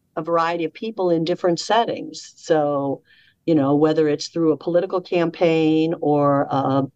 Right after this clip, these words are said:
nonprofit that you volunteered to be on the board of, or a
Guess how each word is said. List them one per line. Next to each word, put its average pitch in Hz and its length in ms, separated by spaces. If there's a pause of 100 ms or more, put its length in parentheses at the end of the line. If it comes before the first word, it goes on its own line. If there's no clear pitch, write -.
(140)
nonprofit 160 760
that - 240
you 156 180
volunteered 151 540
to 156 60
be 156 160
on 143 120
the 147 60
board 165 400
of, 143 460 (600)
or 151 520 (140)
a 156 240